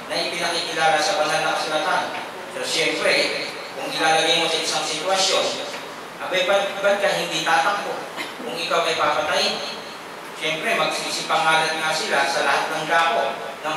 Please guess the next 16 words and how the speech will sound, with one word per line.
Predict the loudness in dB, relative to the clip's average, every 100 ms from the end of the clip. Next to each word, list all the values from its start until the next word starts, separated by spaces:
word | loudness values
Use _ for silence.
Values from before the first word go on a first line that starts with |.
| -4
Judea | 0 2 2 2
at | 0
Samaria. | 2 4 4 2 0 0 -6 -10 -10 -6
At | -6 -4
doon | 0 0 2
nga, | 2 4 2 0
nag-, | -2 -4 0
nag-, | 0 0 -4 -6
naging | 0 0 2 0 -2 -4 -2
lalong | 2 4 4 2 2
mas | 2 2
maganda | 2 2 2 2 2 2 -4 -4
ang | -4 0
plano | 2 2 0
ng | -4 -4
Diyos. | -4 -6 -8